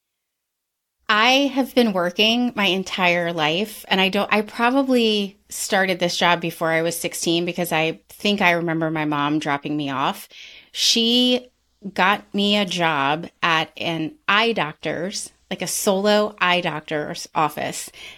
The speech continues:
And I would go in after hours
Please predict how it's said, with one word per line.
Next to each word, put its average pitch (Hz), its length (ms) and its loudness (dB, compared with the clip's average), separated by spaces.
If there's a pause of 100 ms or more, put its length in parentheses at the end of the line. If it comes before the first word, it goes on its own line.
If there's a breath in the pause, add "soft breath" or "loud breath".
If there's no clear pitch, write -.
(140 loud breath)
And 190 180 0
I 190 220 2
would 240 200 2
go 208 240 4
in 156 480 0 (360)
after 190 400 0
hours 160 720 -2